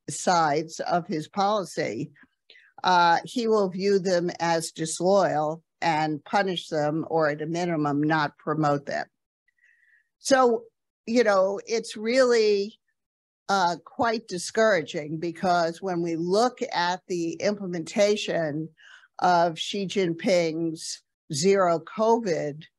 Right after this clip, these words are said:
strategy and what the local, uh, how the local officials are behaving, it looks eerily like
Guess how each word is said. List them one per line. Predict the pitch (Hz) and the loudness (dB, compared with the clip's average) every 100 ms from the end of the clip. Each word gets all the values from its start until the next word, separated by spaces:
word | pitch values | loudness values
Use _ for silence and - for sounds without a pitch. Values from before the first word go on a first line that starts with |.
| _ - | _ -16
strategy | - - 170 139 131 139 139 - - 208 - _ _ _ _ _ _ _ - | -12 0 2 2 0 -8 -10 -8 -6 -8 -10 _ _ _ _ _ _ _ -2
and | 175 175 175 170 165 165 170 - _ _ - | 0 2 2 2 0 -2 -6 -14 _ _ -4
what | 175 196 196 - | 2 4 2 -2
the | 190 175 170 | -4 -2 -2
local, | 160 180 202 202 190 170 165 165 170 _ _ _ _ - | 0 2 2 2 0 0 0 -4 -8 _ _ _ _ -2
uh, | 175 - | -2 0
how | 180 202 | 0 0
the | 196 185 | 2 0
local | 175 185 185 165 | 0 0 0 -4
officials | 160 - 180 - 160 156 - | -4 -4 -6 -2 -2 -2 -4
are | - 165 | 0 0
behaving, | 160 156 180 202 220 175 - - 170 _ _ - - - _ _ | 0 -6 0 0 2 0 -2 -6 -10 _ _ -20 -20 -20 _ _
it | - 214 - | 0 0 2
looks | 214 208 - - - | -2 -2 -4 -12 -6
eerily | 247 254 262 185 170 160 160 170 170 _ - | 0 4 4 2 0 0 0 -4 -8 _ -2
like | 180 165 160 | 0 2 -2